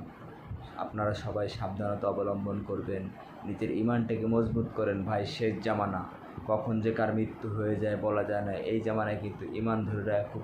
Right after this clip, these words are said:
কঠিন। আর মৃত্যুর পরে যদি মুসলমানের ঘরে জন্ম নিয়েও যদি আমরা জাহান্নামে যাই, এর মতো পুরা কপাল, এর মতো দুর্ভাগ্য আর হয় না। আসসালামু আলাইকুম ওয়া রাহমাতুল্লাহি ওয়া বারাকাতুহু। আশা করি আপনারা আমার কথাটা শুনবেন এবং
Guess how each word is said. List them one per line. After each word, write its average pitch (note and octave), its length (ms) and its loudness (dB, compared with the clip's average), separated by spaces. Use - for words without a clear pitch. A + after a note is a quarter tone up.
কঠিন। G#2 340 0
আর G2 220 2
মৃত্যুর A2+ 420 0
পরে G#2 260 2
যদি G2 220 0
মুসলমানের A2 540 4
ঘরে A2 160 4
জন্ম A2+ 220 6
নিয়েও A#2+ 280 8
যদি A2 200 4
আমরা G#2+ 220 2
জাহান্নামে G#2+ 460 0
যাই, G2 200 2
এর G2+ 100 2
মতো G#2+ 260 2
পুরা A2+ 220 4
কপাল, G#2+ 480 4
এর G2+ 140 -2
মতো G2+ 140 -4
দুর্ভাগ্য G#2 460 0
আর F#2+ 80 4
হয় G2 260 -2
না। F2+ 60 -4
আসসালামু G2 440 -2
আলাইকুম G#2+ 360 2
ওয়া G#2 120 0
রাহমাতুল্লাহি G#2 720 0
ওয়া G#2 140 4
বারাকাতুহু। G#2 560 2
আশা G#2+ 240 -2
করি G2+ 140 2
আপনারা G2+ 300 4
আমার G2 240 0
কথাটা G2 300 -4
শুনবেন G#2 420 0
এবং G2 160 0